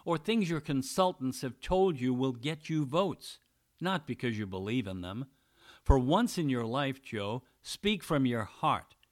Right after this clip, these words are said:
not as a politician. Tell us what you really believe. Tell us who you really are, and all of the fumbles and muffs will go away.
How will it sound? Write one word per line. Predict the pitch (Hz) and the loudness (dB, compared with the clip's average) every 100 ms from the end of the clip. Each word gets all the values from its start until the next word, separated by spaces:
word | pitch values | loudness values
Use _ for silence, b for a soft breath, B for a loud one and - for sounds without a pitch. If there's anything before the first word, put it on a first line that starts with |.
| _ | _
not | 165 190 175 | -4 0 0
as | 139 | -2
a | 123 | -6
politician. | - 127 113 - 131 113 90 78 b b b - | -4 -2 -2 -4 -6 -6 -10 -18 b b b -8
Tell | 226 240 | -4 -2
us | 214 | -2
what | 196 - | -4 -2
you | 127 | -2
really | 131 160 139 | -2 0 -2
believe. | 107 110 143 135 85 - b b b - | -2 -4 -2 -2 -6 -12 b b b -6
Tell | 240 247 | -2 0
us | 214 | 0
who | 202 | 0
you | 170 139 | 2 2
really | 135 170 160 143 | 2 0 0 0
are, | 180 190 110 78 b b b - | -2 -4 -6 -10 b b b -4
and | 131 | 0
all | 143 180 190 | 2 4 2
of | 139 | 2
the | 120 | -4
fumbles | - 156 165 180 190 180 139 | -2 0 0 0 0 0 -2
and | 120 113 | 0 0
muffs | 127 151 127 - - | 2 2 0 -4 -8
will | 131 127 | -2 -2
go | 117 147 165 | 0 0 0
away. | 160 170 196 131 82 | 0 -2 -4 -6 -10